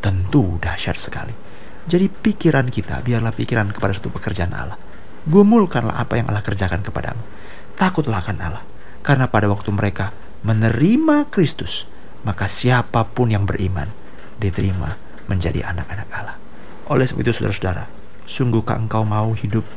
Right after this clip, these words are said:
seturut dengan kehendak Tuhan? Sungguhkah engkau mau beriman? Pekerjaan beriman bukan pekerjaan satu generasi, tapi pekerjaan beriman adalah pekerjaan sepanjang generasi,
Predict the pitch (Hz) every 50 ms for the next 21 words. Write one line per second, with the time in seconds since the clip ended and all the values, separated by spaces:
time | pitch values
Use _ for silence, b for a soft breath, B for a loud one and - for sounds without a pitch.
0 | - - - - - 107 107 - 113 104 101 104 104 98 95 - - - 101 98
1 | 98 107 113 - - B B B B B B B - 143 131 113 101 - - -
2 | 110 - 113 107 107 107 101 - - 107 107 113 117 131 139 147 - B B B
3 | B B - - - - 98 95 107 107 101 104 110 113 123 127 123 117 - 123
4 | 123 - 117 120 - 120 - 117 110 110 107 117 127 127 - - - 117 - B
5 | B B B B B B B 107 - 98 92 - - 98 95 95 92 95 98 101
6 | 95 95 - 95 92 - - - 98 92 95 92 95 - - - - - 143 151
7 | 147 139 120 113 131 127 127 113 113 101 98 98 95 90 - - 92